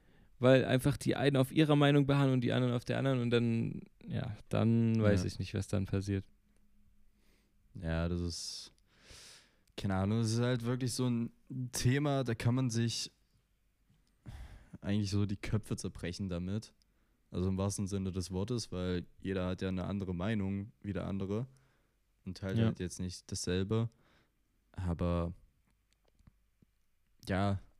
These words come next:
Speaker 2: also man kann halt wirklich auch nicht viel dazu sagen, außer wählt alles andere außer die A F D.
Speaker 1: Ja, zum Beispiel. Und jetzt, äh, das wird vielleicht auch unser,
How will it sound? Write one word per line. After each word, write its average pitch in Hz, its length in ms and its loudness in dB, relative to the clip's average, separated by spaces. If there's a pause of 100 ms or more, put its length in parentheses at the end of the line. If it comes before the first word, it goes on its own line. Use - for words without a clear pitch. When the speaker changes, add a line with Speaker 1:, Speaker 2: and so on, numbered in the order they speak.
(440)
Speaker 2:
also 104 300 0
man 110 140 0
kann 120 260 0
halt 120 200 0
wirklich 120 320 -2
auch 113 80 2
nicht 113 200 -2
viel 113 160 0
dazu 107 260 -4
sagen, 104 420 0
außer 104 540 -2 (1500)
wählt 131 400 0 (640)
alles 117 240 0
andere 104 260 0
außer 95 220 0
die 92 140 -2
A - 60 -4
F - 80 -8
D. - 200 -8 (1080)
Speaker 1:
Ja, 110 180 2 (160)
zum 214 340 10
Beispiel. 104 560 6 (220)
Und 127 100 6
jetzt, - 440 6 (800)
äh, 131 420 4
das 156 260 -2
wird 165 160 -2
vielleicht 156 340 -2
auch 139 120 -4
unser, 139 320 2